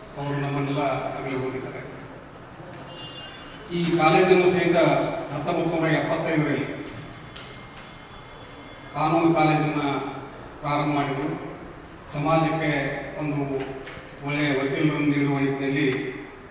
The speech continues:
ತಮ್ಮದು ಒಂದು ಕೊಡುಗೆ ಇರಲಿ ಅಂತೇಳಿ ನೆನಪಿಸಿಕೊಂಡು ಕಾನೂನು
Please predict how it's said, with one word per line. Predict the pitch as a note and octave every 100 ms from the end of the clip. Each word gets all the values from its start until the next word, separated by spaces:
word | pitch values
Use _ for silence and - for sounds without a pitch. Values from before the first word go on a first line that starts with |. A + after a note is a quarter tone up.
| - - - -
ತಮ್ಮದು | - D3+ D#3 D#3+
ಒಂದು | C#3+
ಕೊಡುಗೆ | D3+ D3+ D3 D3+
ಇರಲಿ | D#3 D#3+ D3+
ಅಂತೇಳಿ | C#3 C#3 C#3+ C3+ C3+ C3 - - C3+ - - - - - - - - - - -
ನೆನಪಿಸಿಕೊಂಡು | D3 C#3+ D3 - C#3+ C3+ D#3 - - - - - - - - - - - - - D3+
ಕಾನೂನು | D3+ E3